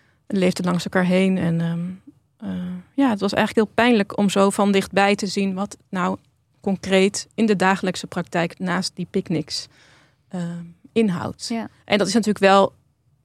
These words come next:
Speaker 1: bedoel, in de jonge jaren. En mensen zeggen wel, ja, op een gegeven moment als ze
Speaker 2: Hoop
Speaker 1: naar de
Speaker 2: jaren, hè?
Speaker 1: basisschool gaan, tuurlijk, dan wordt het makkelijker.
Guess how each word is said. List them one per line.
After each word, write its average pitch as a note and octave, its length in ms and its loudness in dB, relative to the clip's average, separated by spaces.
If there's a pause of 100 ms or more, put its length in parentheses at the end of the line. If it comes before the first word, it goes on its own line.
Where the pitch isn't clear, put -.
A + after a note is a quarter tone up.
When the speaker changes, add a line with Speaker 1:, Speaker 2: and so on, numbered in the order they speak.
(140)
Speaker 1:
bedoel, F#3 240 0
in G3+ 120 4
de F#3+ 120 4
jonge E3+ 280 4
jaren. - 540 -6
En F3+ 100 -2
mensen F3+ 320 -2
zeggen E3+ 240 -2
wel, E3 220 -2
ja, E3 100 -4
op D#3+ 40 -14
een D#3+ 80 -14
gegeven - 260 -14
moment E3+ 180 -10
als - 80 -12
ze - 20 0
Speaker 2:
Hoop A3 100 2
Speaker 1:
naar F3+ 100 4
de F#3 60 4
Speaker 2:
jaren, B3 180 4
hè? G3 60 4
Speaker 1:
basisschool F#3+ 420 0
gaan, F3 380 -2
tuurlijk, F#3 340 -2
dan E3 100 -6
wordt E3+ 160 -6
het F3 80 -10
makkelijker. E3+ 500 -4